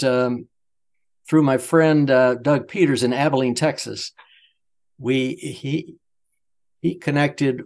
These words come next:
with a friend of his who's on the board, uh, of the superintendent or something or other, uh, uh, an Air Force guy, I guess that's his day job. And through him, we have a high school in, um, Abilene, Texas, that's gonna start.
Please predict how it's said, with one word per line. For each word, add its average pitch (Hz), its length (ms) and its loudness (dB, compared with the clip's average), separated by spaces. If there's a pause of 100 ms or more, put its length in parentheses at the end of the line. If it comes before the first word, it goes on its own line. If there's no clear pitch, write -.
with 143 560 -2
a - 80 -12
friend 147 280 2
of 127 80 -2
his 143 340 2
who's 123 180 -4
on 135 200 2
the 120 80 0
board, 135 480 2
uh, 127 240 2 (180)
of 120 160 -10
the 123 80 -2
superintendent 143 880 2
or 117 140 2
something 135 380 -2
or 110 100 2
other, 120 340 0
uh, 127 360 -8 (460)
uh, 120 220 -10
an 131 140 -6
Air 180 160 2
Force 104 320 -4
guy, 113 240 -4
I 123 60 -4
guess 120 180 -4
that's 123 180 -2
his 113 120 -8
day 139 200 -2
job. 117 360 -2 (580)
And 151 540 0 (140)
through 175 240 8
him, 165 540 2
we 151 220 4
have 147 320 -2
a 139 120 -2
high 170 260 0
school 123 600 -2
in, 127 400 -4
um, 127 340 -8
Abilene, 139 420 -2
Texas, - 440 -4
that's 120 240 -4
gonna 113 220 -4
start. - 500 -4